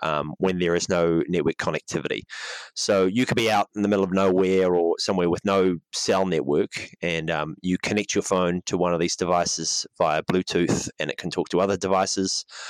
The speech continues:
Um, as I said, it's like a radio sort of system. So depending on the logistics and the, um, uh, the topography of where you are, um, you know, that can be, uh, as, as I kinda got,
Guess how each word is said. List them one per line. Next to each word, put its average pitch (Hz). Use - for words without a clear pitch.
Um, 85
as 98
I -
said, 98
it's 87
like 92
a 87
radio 92
sort -
of 82
system. 87
So 85
depending 110
on 95
the 95
logistics 98
and 92
the, 87
um, 85
uh, 95
the 85
topography 98
of 90
where 95
you 90
are, 90
um, 85
you 92
know, 80
that 95
can -
be, 85
uh, -
as, -
as 95
I 90
kinda 92
got, -